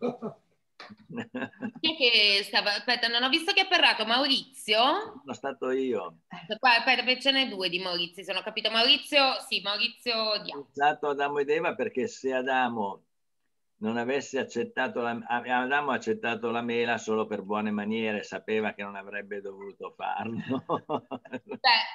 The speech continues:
Speaker 1: questa posso dirti, Maurizio, che è la risposta migliore che ho avuto. Io questa domanda la faccio più o meno ovunque vado.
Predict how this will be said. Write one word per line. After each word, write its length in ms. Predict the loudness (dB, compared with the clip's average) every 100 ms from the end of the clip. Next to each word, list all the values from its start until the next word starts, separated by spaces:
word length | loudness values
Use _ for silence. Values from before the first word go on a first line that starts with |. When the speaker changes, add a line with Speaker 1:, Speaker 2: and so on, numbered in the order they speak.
| -12
Speaker 1:
questa 400 | -2 -2 4 2 4
posso 340 | 2 2 -2
dirti, 400 | 4 4 2 -2
Maurizio, 480 | 0 2 2 0 0
che 80 | 4
è 40 |
la 100 | 4
risposta 1120 | 2 -4 -2 0 2 0 4 6 6 2 -10 -6
migliore 560 | -4 0 0 2 2
che 100 | 2
ho 40 | -2
avuto. 360 | -4 -10 -2
Io 160 | 0 0
questa 240 | -4 -10
domanda 380 | -6 -2 0 0
la 140 | 0 0
faccio 580 | 0 0 -2 -2 -2
più 100 | -4
o 40 | 0
meno 200 | 0 0
ovunque 440 | -6 -10 -2 0
vado. 800 | 2 2 0 0 0 0 -2 -14